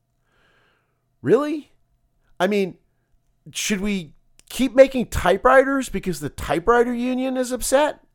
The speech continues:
They might lose some jobs? Should we keep making horse-drawn carriages because the horse-drawn carriage union workers might lose their jobs? I don't mean to be unsympathetic, but we need to be able to move forward in this country.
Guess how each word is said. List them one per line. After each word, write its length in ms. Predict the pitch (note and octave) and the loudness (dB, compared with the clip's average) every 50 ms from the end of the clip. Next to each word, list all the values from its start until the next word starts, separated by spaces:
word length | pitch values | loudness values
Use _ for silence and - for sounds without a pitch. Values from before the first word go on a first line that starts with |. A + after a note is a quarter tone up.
| _ _ | _ _
They 180 | D3 D3 C#3+ | -4 -4 -2
might 240 | C3+ C#3+ D3 D3+ - | -2 0 -2 -4 -2
lose 220 | D#3 D3+ E3+ F3+ - | -2 -2 -2 -2 -4
some 200 | - F3 E3 B2+ | -6 -8 -6 -2
jobs? 580 | C3+ B2 B2+ D#3 G#3 C4 E4 E4 C#4+ - - - _ _ _ _ _ _ _ _ _ - - _ | -2 -2 -2 -2 -4 -4 -6 -8 -12 -18 -20 -20 _ _ _ _ _ _ _ _ _ -20 -20 _
Should 220 | - - A#3 A#3 | -6 -4 -4 -2
we 120 | G3+ A3 G#3+ | -2 -4 -6
keep 240 | - - G#3+ G#3+ F3+ | -6 -8 -10 -6 -4
making 340 | G3 G3+ G3+ G#3 G#3+ F3+ | -4 -4 -4 -4 -6 -6
horse-drawn 580 | C#3+ C#3+ E3 F3+ E3 - - E3+ F3+ F3+ F3+ D3+ | -4 -4 -4 -4 -6 -8 -6 -4 -2 -2 -2 -4
carriages 600 | - - G#2 F#2+ G#2+ B2 D#3 D#3+ G#3+ A#3+ B3 A3+ G#3 | -8 -8 -6 -6 -4 -4 -4 -4 -4 -6 -6 -8 -8
because 320 | - C3 F#2+ A#2 A2 - | -10 -10 -10 -10 -12 -12
the 80 | G2 E2+ | -14 -14
horse-drawn 560 | - - A2+ B2+ - - - C#3 C3+ B2+ - | -10 -10 -10 -10 -10 -8 -6 -6 -6 -6 -6
carriage 460 | - - - G#2 G#2+ A#2+ D3+ D#3+ D3+ | -10 -14 -12 -8 -6 -6 -6 -6 -8
union 300 | F3+ G3 G3+ G3+ G#3 G3+ | -8 -8 -6 -6 -4 -2
workers 380 | G3+ G#3+ A3 G#3 A3+ A3+ G3+ F#3+ | -2 -2 -2 -4 -6 -10 -8 -4
might 220 | F3+ F3 F3+ - | -4 -4 -4 -2
lose 240 | D#3 D#3 E3+ E3+ D3+ | -2 -4 -4 -4 -4
their 160 | D#3 D#3 C#3+ | -6 -6 -4
jobs? 540 | A#2+ C#3 B2+ C3 D#3 F#3+ A3+ B3 C#4 - - _ _ _ _ _ _ _ _ _ - - | -2 -2 -2 0 -2 -2 -4 -6 -8 -14 -20 _ _ _ _ _ _ _ _ _ -10 0
I 120 | - G3+ | 2 4
don't 180 | A#3+ C4+ C#4 C#4 | 4 4 4 2
mean 140 | C#4 B3+ - | -2 -2 -2
to 100 | - G3+ | -6 -4
be 220 | - A3+ G#3+ - | -4 -4 -6 -2
unsympathetic, 1040 | - F#3 F#3+ F#3 E3+ - - F3+ E3 - D#3 - - - D#3 D#3 D3+ A#2 E2+ - - | -2 0 0 0 -2 -4 -6 -6 -6 -4 -8 -10 -4 0 2 2 2 0 -2 -8 -2
but 140 | - D#3 - | 0 0 0
we 100 | E3+ E3+ | 0 -2
need 220 | F3 F#3+ G#3+ G3+ | -2 -2 -4 -4
to 80 | - G#3 | -8 -6
be 160 | D#3 E3 D#3 | -2 0 2
able 180 | D3+ D3 D3+ D3+ | 2 2 0 -4
to 140 | - D3+ C3+ | -4 -6 -4
move 200 | C3 C3 B2+ B2 | -2 -4 -4 -4
forward 440 | - - B2+ B2 B2 A#2+ A2 G2 | -6 -6 -4 -4 -2 -4 -4 -6
in 80 | F#2+ F2 | -8 -12
this 120 | E2+ - | -14 -16
country. 400 | - - F#2 E2+ D#2+ - D#2+ B1 | -16 -16 -16 -16 -16 -16 -18 -20